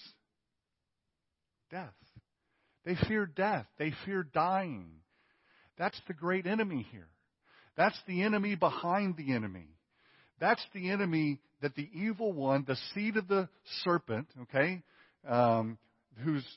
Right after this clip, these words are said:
whose story runs counter against the seed of the woman all the way through the Bible. So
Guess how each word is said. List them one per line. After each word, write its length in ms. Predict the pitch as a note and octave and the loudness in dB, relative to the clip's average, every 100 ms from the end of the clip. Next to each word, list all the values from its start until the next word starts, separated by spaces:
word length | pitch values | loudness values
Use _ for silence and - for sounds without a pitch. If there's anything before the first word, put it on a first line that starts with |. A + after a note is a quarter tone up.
| C#3 | -4
whose 180 | E3 - - | -4 -4 2
story 460 | G3+ A3+ G3 D3+ | 6 8 8 6
runs 520 | C3 D3+ E3+ E3 D3+ - - - | 4 6 6 4 0 -6 -10 -4
counter 560 | F#3 G#3+ - G3 F#3 | 0 0 2 4 4
against 460 | E3+ C3+ D#3 D#3 - - | 4 2 0 0 -6 -12
the 100 | D3 - - | -10 -8 -6
seed 340 | F3+ F#3 F3 | -4 -4 -4
of 140 | D#3+ | -4
the 100 | C#3+ | -2
woman 540 | C#3+ C#3+ D#3 A2+ A2 B2+ _ _ - | -2 2 2 2 -2 -6 _ _ 2
all 240 | D#3+ G#3 | 6 6
the 80 | G#3 | 6
way 180 | G3 F#3+ | 4 2
through 180 | G3 | 0
the 80 | F3 | 0
Bible. 360 | F3 F3+ D3 A2+ - | 2 2 2 -2 2
So 160 | D#3 | 0